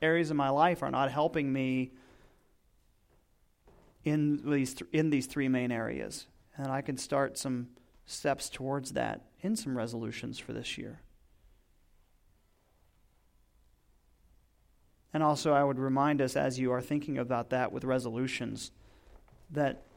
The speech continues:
none of this happens by willpower alone. None of this happens by our own control or discipline, that God's Spirit has to do it. The flesh profits nothing.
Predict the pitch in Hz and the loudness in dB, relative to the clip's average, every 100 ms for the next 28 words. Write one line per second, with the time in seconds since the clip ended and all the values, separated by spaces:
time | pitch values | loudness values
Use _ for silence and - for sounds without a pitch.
0 | - - 156 160 160 156 139 131 135 120 | -14 -4 2 6 8 6 2 2 2 2
1 | 131 120 123 120 120 127 117 123 113 104 | 0 0 0 0 0 0 0 0 0 0
2 | 104 98 95 82 135 - _ _ - _ | -2 -4 -6 -8 -12 -18 _ _ -20 _
3 | _ - 147 151 147 135 139 131 131 123 | _ -8 0 2 2 0 0 -2 0 -2
4 | 123 123 123 123 123 120 127 - - - | -2 -2 -2 -2 -2 -4 -8 -12 -20 -20
5 | _ _ _ _ _ _ _ _ _ _ | _ _ _ _ _ _ _ _ _ _
6 | _ _ _ _ _ _ _ - - 131 | _ _ _ _ _ _ _ -14 -10 -8
7 | - 139 135 127 123 117 131 127 - 104 | -2 2 4 2 0 -4 -6 -8 -8 -10
8 | - - - _ _ - 123 - 131 135 | -10 -12 -18 _ _ -8 -6 -2 -2 -2
9 | - - 131 120 123 123 120 - - 120 | -4 -4 -4 -4 -4 -6 -8 -10 -8 -8
10 | - - - - _ _ _ _ _ _ | -8 -12 -20 -20 _ _ _ _ _ _
11 | _ _ _ _ _ _ _ 131 - 135 | _ _ _ _ _ _ _ -12 -2 0
12 | 127 - 131 123 123 - 113 113 117 123 | 0 -4 -6 -6 -8 -8 -8 -6 -10 -12